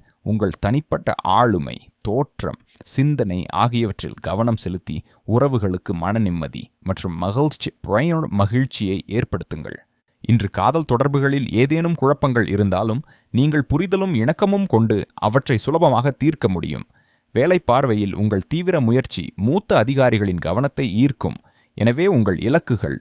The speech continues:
மற்றும் குறிக்கோள்களில் முழு மனநிலையுடன் கவனம் செலுத்துங்கள். தடைகள் வந்தாலும் சோர்வடைய வேண்டாம், ஏனெனில் இந்நேரம் உங்களை ஊக்குவித்து வெற்றிக்கு வழிவகுக்கும். முக்கியமான முடிவுகளை எடுக்கும் முன் உங்கள் துணையின் ஆலோசனையை பெறுங்கள். வெற்றியை ஒன்றாக அனுபவிப்பது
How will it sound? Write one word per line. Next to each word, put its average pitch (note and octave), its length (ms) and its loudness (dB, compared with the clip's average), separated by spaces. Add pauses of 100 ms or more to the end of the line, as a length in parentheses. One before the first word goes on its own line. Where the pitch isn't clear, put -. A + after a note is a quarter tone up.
மற்றும் G#2+ 360 -2
குறிக்கோள்களில் G3+ 720 2
முழு F3 300 4
மனநிலையுடன் A#2 800 0
கவனம் F2+ 380 -2
செலுத்துங்கள். - 500 -10 (840)
தடைகள் D#3 400 4
வந்தாலும் G2 460 2
சோர்வடைய C3+ 520 0
வேண்டாம், D#2+ 380 -4 (360)
ஏனெனில் C3+ 440 2
இந்நேரம் C#3 440 2
உங்களை A#2 340 2
ஊக்குவித்து A#2 540 -2 (220)
வெற்றிக்கு G#2 480 -2
வழிவகுக்கும். D3 680 0 (480)
முக்கியமான G3 520 2
முடிவுகளை A#2+ 520 2
எடுக்கும் G#2+ 340 2
முன் A#2 220 4 (120)
உங்கள் A2+ 340 2
துணையின் C3+ 360 0
ஆலோசனையை B2+ 580 2
பெறுங்கள். G2+ 440 -2 (500)
வெற்றியை F#3+ 460 0
ஒன்றாக D3+ 460 4
அனுபவிப்பது F#2 640 2